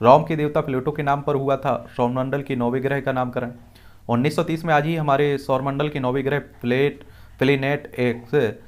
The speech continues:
का नाम प्लूटो पड़ा था। अठारह फरवरी उन्नीस सौ तीस को खगोलविद टॉम,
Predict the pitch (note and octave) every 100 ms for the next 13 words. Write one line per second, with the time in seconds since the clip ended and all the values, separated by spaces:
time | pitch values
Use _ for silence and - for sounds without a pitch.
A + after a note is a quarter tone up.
0 | - - B2+ A#2+ C3+ C3+ B2+ B2 C#3+ C#3
1 | - - - B2+ B2+ C#3 A#2+ B2+ A#2+ B2+
2 | C#3 C3+ B2+ C3 C3+ - - B2+ B2 C3+
3 | C#3 C3 C3+ C#3 C3 A#2+ C#3 C#3 C3+ -
4 | - - - A#2+ B2 B2+ A#2+